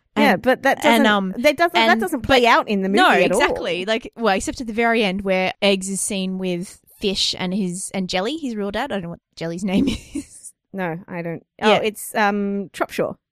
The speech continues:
Speaker 2: That guy, yeah.
Speaker 1: <laughs>
Speaker 2: And they, they ride off together with, with Eggs, like they're, like he's got two dads. That's the only time you ever <laughs> see that play out. It's, it is, it's very, very boy-centric and with one admittedly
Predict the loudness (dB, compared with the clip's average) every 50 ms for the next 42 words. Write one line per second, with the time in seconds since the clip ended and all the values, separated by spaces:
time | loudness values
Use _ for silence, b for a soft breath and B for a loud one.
0 | _ _ -8 -6 -6 -6 -4 -4 -4 -4 -4 -4 -6 -4 -4 -2 -2 -2 -4 -4
1 | 0 0 0 2 4 4 4 4 4 4 2 0 2 2 2 2 2 2 0 -2
2 | -4 -4 -2 -2 0 0 0 -2 -2 -4 -6 -12 -20 _ _ _ _ _ -4 -4
3 | -4 -2 -2 -2 -2 -2 -2 -4 -4 -6 -6 -6 -6 -6 -6 -6 -6 -8 -8 -8
4 | -8 -8 -6 -6 -6 -4 -4 -4 -2 0 0 0 0 -2 -4 -10 b b b b
5 | b b -8 -4 -2 0 0 2 0 0 0 -2 -2 -2 -2 -4 -4 -4 -6 -2
6 | -2 0 0 0 -2 -4 -6 -6 -4 -4 -4 -4 -6 -8 b b b b b b
7 | b b b -2 -2 -2 -2 0 0 2 2 2 2 2 0 -2 -4 -6 -10 -8
8 | 0 2 4 4 4 4 4 2 2 2 2 2 2 2 0 -2 -2 0 0 0
9 | -2 -4 -6 -6 -6 -6 -6 -6 -6 -6 -4 -4 -6 -6 -2 -2 -2 0 0 0
10 | -2 0 -2 0 0 2 2 2 0 -2 -2 -4 -6 -8 _ _ _ _ _ _
11 | _ _ -6 -2 -2 0 0 0 -2 -4 -4 -4 -6